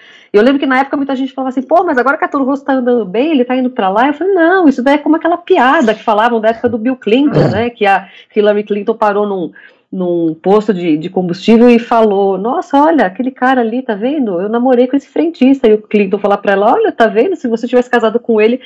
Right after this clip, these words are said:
você era casada hoje com o frentista." Ela, "Engano seu, meu querido, se eu tivesse casado com ele, hoje ele era presidente dos Estados Unidos." <laughs> Mais ou menos a mesma coisa. O Vettel,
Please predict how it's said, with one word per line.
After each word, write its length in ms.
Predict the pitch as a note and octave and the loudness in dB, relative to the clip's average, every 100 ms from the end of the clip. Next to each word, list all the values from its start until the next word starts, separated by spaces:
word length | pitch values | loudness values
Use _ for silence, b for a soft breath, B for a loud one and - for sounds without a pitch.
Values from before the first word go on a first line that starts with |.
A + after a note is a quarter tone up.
| B B | B B
você 180 | A#3+ A#3+ | 2 4
era 120 | C4 | 0
casada 340 | C4+ C4+ C4+ B3+ | 0 0 0 -2
hoje 120 | C4+ | -4
com 100 | E4 | -10
o 20 | |
frentista." 440 | - F#4+ D#4+ D4 G#3+ | -10 -8 -8 -6 -4
Ela, 100 | G3+ | -4
"Engano 300 | G3+ G#3+ C4 | -2 -2 -4
seu, 260 | - D#4+ | -4 -4
meu 100 | F#4 D#4 | -4 -4
querido, 240 | G#3 F3 | -4 -4
se 100 | F#3 | -2
eu 100 | F#3+ | -4
tivesse 320 | F#3+ F3+ A#3 | -2 0 0
casado 340 | - A3+ G#3 G3 | 0 0 0 -2
com 180 | - G3+ | 0 2
ele, 160 | A#3 | 2
hoje 200 | A3 G3 | 2 4
ele 120 | A#3 A3+ | 4 2
era 100 | B3 | 0
presidente 480 | B3 B3 A#3 A3+ A#3 | 0 0 0 0 0
dos 120 | B3+ | 0
Estados 360 | C#4 C4 B3 | 0 0 2
Unidos." 480 | D4 F#4 C4+ A#3 F#3 | 2 6 6 4 0
<laughs> 1200 | F#3 A#2+ - - B3 B3+ - - C#4+ A#3+ - C4 | -4 -8 -8 0 0 0 -8 -8 -4 -4 -4 0
Mais 200 | A3 A3 | 2 4
ou 80 | C4+ | 4
menos 220 | C4 C#4 | 2 2
a 80 | C#4+ | 0
mesma 260 | C#4 C#4+ E4 | -2 -4 -6
coisa. 360 | D4 C#4 G#3+ | -2 0 0
O 40 | F#3 | -4
Vettel, 500 | F3+ A#3 D4+ - | 0 0 0 -4